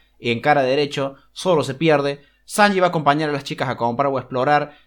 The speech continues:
Usopp se suele quedar en algún lado por miedo o se va a un lugar que considera menos peligroso y se te terminan de separando todos. Cada uno encuentra un personaje con el cual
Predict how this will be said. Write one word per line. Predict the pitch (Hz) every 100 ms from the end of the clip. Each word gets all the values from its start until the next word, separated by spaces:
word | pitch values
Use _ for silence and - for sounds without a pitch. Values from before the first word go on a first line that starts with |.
| _
Usopp | - 151 220
se | 175 170
suele | 175 170
quedar | 156 151
en |
algún | 151 147
lado | 151 147
por | 135 127
miedo | 147 147 147
o | 127
se | -
va | 131 139
a |
un | 135
lugar | 131 135
que | 135
considera | 127 131 131
menos | 131 123
peligroso | 123 120 139 147
y | 165
se | 147
te | 139
terminan | 156 214 190
de |
separando | 170 156 123 127 139 120 -
todos. | 104 82 85 -
Cada | 196 208
uno | 214 196
encuentra | 180 180 170
un | 175
personaje | 190 170 160 165 175 170
con | 143
el | 120
cual | 127 143